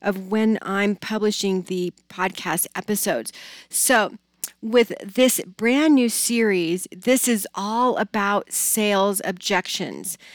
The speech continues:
So as a success coach for entrepreneurs, we realize that a lot of what we do when it comes to our failures or our successes has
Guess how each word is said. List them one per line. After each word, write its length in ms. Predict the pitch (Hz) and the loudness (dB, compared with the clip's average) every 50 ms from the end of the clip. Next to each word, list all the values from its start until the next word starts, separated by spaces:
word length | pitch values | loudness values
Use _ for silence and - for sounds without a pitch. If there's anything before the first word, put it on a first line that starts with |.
| - _ - | -20 _ -12
So 480 | - - - 233 208 196 196 196 180 - - _ _ _ _ - | -6 -2 0 2 2 2 2 0 -2 -6 -12 _ _ _ _ -2
as 340 | - 240 254 262 269 254 - | 0 2 4 4 4 2 2
a 340 | - - 202 208 196 185 - - | 0 -2 0 0 0 0 -2 -4
success 920 | 170 - - - 220 - - - - - 254 226 226 240 233 - - - - _ _ - | -4 -4 -2 -2 -2 -2 -2 -2 0 2 4 4 4 2 0 -2 -4 -6 -10 _ _ -10
coach 480 | - - - 196 180 175 - - - - - | -10 -6 -2 -2 -2 -2 -4 -6 -8 -8 -10
for 640 | - - - - - 240 233 226 220 214 208 - - | -16 -20 -18 -8 -2 -2 0 2 2 2 2 2 0
entrepreneurs, 1000 | 196 202 202 208 - - - - 226 233 247 247 226 208 190 180 170 165 175 - - - - - - - - | 0 0 0 -2 -6 -10 -6 -2 0 2 4 4 4 2 2 0 -2 -4 -6 -8 -12 -16 -20 -20 -20 -10 -4
we 120 | 220 214 | -2 -2
realize 960 | 202 190 185 202 226 262 311 330 330 311 254 220 196 196 190 185 185 180 185 - | -2 -2 -2 -2 0 2 4 4 4 4 2 2 2 0 0 0 0 -2 -2 -2
that 260 | - 202 185 180 175 | -4 -4 -4 -4 -4
a 80 | 139 165 | -6 -8
lot 800 | 165 175 170 165 175 185 233 277 311 320 311 311 311 302 277 - | -8 -8 -8 -6 -6 -4 -2 -2 0 2 2 4 2 2 0 0
of 260 | - 233 233 220 220 | -2 -4 -4 -4 -6
what 280 | 214 208 220 202 - | -6 -2 -2 -2 -2
we 140 | 202 208 196 | -2 -4 -4
do 520 | 180 185 - 175 170 170 190 220 262 320 - _ _ - _ _ _ _ _ _ _ _ _ _ _ _ _ _ _ _ _ _ _ | -4 -4 -2 0 0 2 2 0 0 0 -4 _ _ -20 _ _ _ _ _ _ _ _ _ _ _ _ _ _ _ _ _ _ _
when 180 | - 180 190 185 | -6 -2 -2 0
it 280 | 175 117 165 180 - - | 0 -2 -4 -8 -8 -6
comes 280 | - 220 208 190 185 | -4 -2 -2 -2 -2
to 120 | - - 190 | -4 -4 -4
our 100 | 170 170 | -6 -6
failures 760 | - - - 196 190 196 196 214 240 254 285 311 311 - - - | -6 -4 -2 0 0 2 2 0 2 2 2 2 0 -2 -4 -6
or 160 | 180 185 170 | -4 -2 0
our 80 | 180 | 0
successes 920 | 196 - - 226 - - - 311 311 320 302 - - 214 202 202 196 196 - - - - _ _ _ | 0 -2 -2 -4 -4 -4 0 2 2 2 2 0 0 0 0 0 0 -4 -8 -12 -16 -20 _ _ _
has 300 | - 190 185 185 - | -4 -2 -2 -2 -2